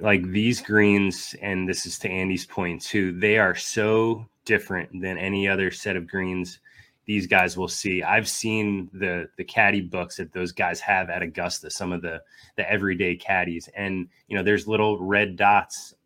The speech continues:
in their books that, you know, it's where Rae's Creek,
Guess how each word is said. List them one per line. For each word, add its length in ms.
in 160
their 200
books 440
that, 300
you 100
know, 180
it's 200
where 500
Rae's 400
Creek, 380